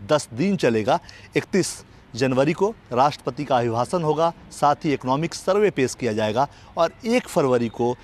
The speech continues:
वित्त मंत्री निर्मला सीतारमण अंतरिम बजट पेश करेंगी।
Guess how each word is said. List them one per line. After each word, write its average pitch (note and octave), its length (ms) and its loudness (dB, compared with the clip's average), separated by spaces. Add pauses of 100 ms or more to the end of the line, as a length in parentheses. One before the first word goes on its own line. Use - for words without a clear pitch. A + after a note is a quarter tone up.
(220)
वित्त E3 260 -2
मंत्री D3 380 -2
निर्मला C3 440 0
सीतारमण B2 540 -2
अंतरिम D3+ 520 -4
बजट B2+ 420 0
पेश A#2 200 0
करेंगी। G#2+ 380 -2